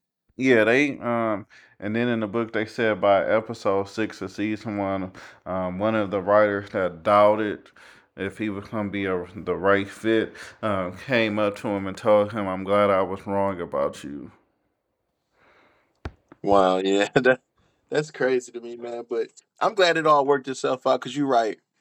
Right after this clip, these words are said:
Speaker 2: Rodney, that is one of the most iconic shows, man, um, especially for our culture, man, for our people. Um, it showed every-, it showed things in a positive light.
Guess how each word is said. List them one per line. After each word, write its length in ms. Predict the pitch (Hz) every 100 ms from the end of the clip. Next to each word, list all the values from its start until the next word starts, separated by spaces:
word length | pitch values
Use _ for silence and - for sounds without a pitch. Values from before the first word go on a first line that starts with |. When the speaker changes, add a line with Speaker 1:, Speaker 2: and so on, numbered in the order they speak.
| _ _
Speaker 2:
Rodney, 260 | 113 117 113
that 180 | 123 139
is 180 | 135 120
one 180 | 127
of 60 | 120
the 80 | 113
most 580 | 110 123 120 - - - _ _ _ _ _ -
iconic 500 | 113 - 135 127 120
shows, 480 | - 117 117 107 107
man, 340 | 98 98 95 _ _ _ _ -
um, 180 | 107 104
especially 360 | - 160 151
for 160 | 135 123
our 140 | 131
culture, 460 | 123 127 123 123 120
man, 220 | 120 117
for 180 | 110 107
our 120 | 117
people. 500 | - 135 127 120 120 _ _ _ _ -
Um, 240 | 113 113
it 100 | 135
showed 260 | - 139 131
every-, 240 | 135 135 -
it 180 | 170
showed 260 | - 160 156
things 240 | 156 143
in 80 | 135
a 60 | 117
positive 460 | 147 135 127 123
light. 300 | 120 123 120